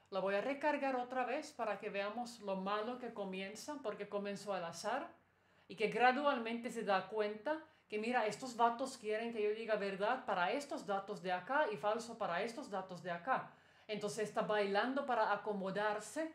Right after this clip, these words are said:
para crear la frontera, que la frontera esté donde nosotros quisiéramos que estuviera. Y cada vez que hay un error, como que el ajuste le jala la recta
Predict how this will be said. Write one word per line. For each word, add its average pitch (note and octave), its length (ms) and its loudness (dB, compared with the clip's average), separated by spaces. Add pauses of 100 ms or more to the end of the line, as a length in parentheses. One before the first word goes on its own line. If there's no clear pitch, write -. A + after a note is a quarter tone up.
(200)
para G#3 240 4
crear G#3+ 360 2
la A3+ 120 2
frontera, G#3+ 920 0 (680)
que G#3+ 120 2
la G3+ 100 10
frontera G#3+ 520 4
esté A3 440 -2
donde G3+ 240 -2
nosotros F#3+ 480 -4
quisiéramos F#3 800 -4
que F3 120 -8
estuviera. G#3 600 -6 (220)
Y G3+ 120 -6
cada A3+ 240 6
vez B3 220 2
que A#3+ 160 -2
hay G#3 160 4
un A3 140 -6
error, G3+ 760 4 (320)
como G#3 300 2
que G#3+ 160 4
el G#3 80 8
ajuste G#3+ 500 2
le G3+ 160 4
jala A#3+ 500 6
la A#3 160 2
recta A3 540 0